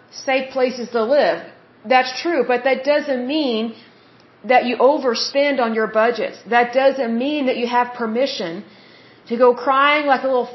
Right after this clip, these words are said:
five-year-old to the federal government and say, "Gimme, gimme, gimme," while sucking on your thumb or your pappy. Or your blankie, or whatever you suck on, Nevada. I mean, it's ridiculous. This is almost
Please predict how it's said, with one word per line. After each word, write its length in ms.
five-year-old 800
to 60
the 80
federal 400
government 460
and 80
say, 260
"Gimme, 320
gimme, 300
gimme," 280
while 180
sucking 440
on 100
your 120
thumb 340
or 80
your 120
pappy. 500
Or 120
your 140
blankie, 720
or 100
whatever 380
you 60
suck 360
on, 180
Nevada. 560
I 80
mean, 380
it's 160
ridiculous. 680
This 120
is 100
almost 280